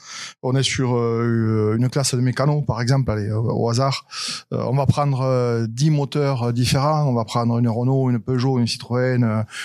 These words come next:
une Kia, une Datsun. On va le monter, le démonter. Euh, et ça, sans achat de, de matières premières, on va pas perdre les pièces, on va économiser, euh, le carburant,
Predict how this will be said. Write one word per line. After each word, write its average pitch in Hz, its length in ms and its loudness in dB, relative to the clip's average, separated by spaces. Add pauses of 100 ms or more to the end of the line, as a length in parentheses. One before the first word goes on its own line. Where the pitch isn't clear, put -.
(120)
une 123 180 2
Kia, 123 280 -2
une 123 140 2
Datsun. 160 500 0 (760)
On 127 80 -2
va 135 160 0
le 135 100 0
monter, 131 400 0
le 147 120 2
démonter. 131 680 0 (420)
Euh, 117 440 0
et 131 160 -4
ça, 160 340 0
sans 139 280 0
achat 131 260 0
de, 117 240 0
de 117 60 0
matières 120 340 0
premières, 156 560 0 (260)
on 135 80 0
va 131 100 2
pas 117 120 -4
perdre 123 260 0
les 131 140 -2
pièces, 156 320 0
on 147 200 2
va 135 120 2
économiser, 127 600 2
euh, 113 240 0
le 117 120 0
carburant, 139 760 0